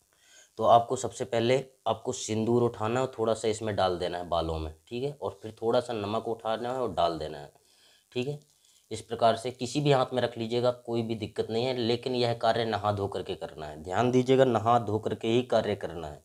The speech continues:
किसी भी वक्त कर सकते हैं, रात में, दिन में, कभी भी, ठीक है। इस प्रकार से आपको करने के बाद आपको अपने प्यार का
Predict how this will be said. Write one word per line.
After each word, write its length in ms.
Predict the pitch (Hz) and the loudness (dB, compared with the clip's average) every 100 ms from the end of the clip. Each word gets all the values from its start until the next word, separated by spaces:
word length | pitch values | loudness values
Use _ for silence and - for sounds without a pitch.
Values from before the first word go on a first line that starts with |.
| _ _ _ - - _ | _ _ _ -20 -20 _
किसी 220 | 120 139 | -4 -2
भी 160 | 131 131 | 0 0
वक्त 260 | 113 113 - | 0 0 -4
कर 140 | 107 | -6
सकते 360 | - 98 - 98 | -6 -8 -8 -6
हैं, 80 | 98 | 0
रात 240 | 104 110 120 | 4 2 2
में, 180 | 117 | -4
दिन 120 | 113 113 | -2 -2
में, 180 | 117 | 0
कभी 280 | 113 101 101 | -2 -2 -2
भी, 220 | 80 80 76 _ | -4 -8 -12 _
ठीक 180 | 113 120 | -12 -10
है। 120 | 139 _ _ _ _ _ _ _ _ - | -12 _ _ _ _ _ _ _ _ -14
इस 120 | 113 | -14
प्रकार 340 | - 120 123 | -8 6 6
से 180 | 120 - | 6 4
आपको 380 | 113 117 - 123 | 4 4 -2 -4
करने 320 | 107 110 117 | -2 0 0
के 140 | 120 117 | 0 2
बाद 380 | 104 123 120 - 107 | 6 6 4 -2 2
आपको 460 | 107 107 - 127 135 - | 2 0 -4 -2 -2 -4
अपने 280 | 101 - 120 | -8 -2 -4
प्यार 340 | - 110 113 110 | 0 4 4 4
का 120 | 127 | 0